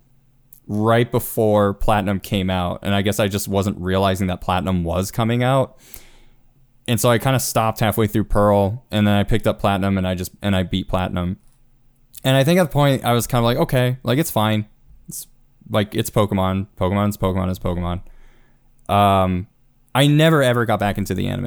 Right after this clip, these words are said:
actually. Like, I know, like, it's had its ups and downs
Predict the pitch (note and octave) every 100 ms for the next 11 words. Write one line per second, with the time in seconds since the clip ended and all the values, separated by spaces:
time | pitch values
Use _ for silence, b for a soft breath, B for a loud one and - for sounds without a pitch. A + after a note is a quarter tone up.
0 | G2 F2+ - - - - B2+ A2+ A#2 A#2+
1 | A#2 A2+ A2 G#2 A2+ G#2+ - - A2+ A#2
2 | A2+ G#2+ G#2+ - G2+ F#2+ G2 G2+ -